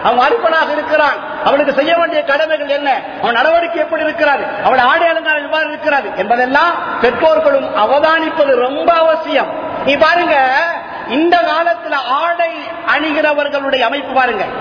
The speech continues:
ஆடை ஏன் அணிய வேணும்? உடுப்பு ஏன் உடுத்தணும்? அவுரத்தை மறைப்பதற்காகத்தானே. அதுக்காக வேண்டிதான் அல்லாஹ் தஆலா ஆடையை இந்த உலகத்தில் இறக்கி வைத்ததாக சொல்லி காட்டுகிறான்.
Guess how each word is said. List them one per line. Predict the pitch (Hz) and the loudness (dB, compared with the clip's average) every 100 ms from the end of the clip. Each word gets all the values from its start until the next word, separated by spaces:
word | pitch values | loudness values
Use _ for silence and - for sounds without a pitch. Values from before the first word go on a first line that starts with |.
| - - - 185 | -6 -4 0 2
ஆடை | 254 339 339 294 | 4 4 2 2
ஏன் | 311 | 2
அணிய | 302 294 285 | 0 0 0
வேணும்? | 269 254 262 - - - - | 0 -2 -6 -8 -8 -4 2
உடுப்பு | 294 339 339 | 4 4 2
ஏன் | 285 330 320 | 2 4 2
உடுத்தணும்? | 311 - 285 277 294 294 - | 0 0 0 0 -6 -10 0
அவுரத்தை | 208 294 330 330 285 | 2 4 2 2 0
மறைப்பதற்காகத்தானே. | 277 269 254 240 233 226 233 269 208 - - - - | 0 -2 -4 0 0 0 -2 -2 -4 -8 -8 -6 0
அதுக்காக | 208 320 339 320 | 2 2 4 2
வேண்டிதான் | 320 320 339 302 | 2 2 2 0
அல்லாஹ் | 294 320 302 294 | 2 2 2 -2
தஆலா | 302 294 262 240 | -2 0 0 0
ஆடையை | 285 311 311 302 | 0 0 -4 -6
இந்த | 269 262 | -6 -4
உலகத்தில் | 269 311 311 269 | -2 -2 -4 -2
இறக்கி | 285 294 277 | -4 -4 -2
வைத்ததாக | 277 277 269 262 262 240 - - - | 0 2 4 2 2 0 -2 -8 -2
சொல்லி | 277 302 | 0 2
காட்டுகிறான். | 285 262 247 220 190 | 2 2 0 0 0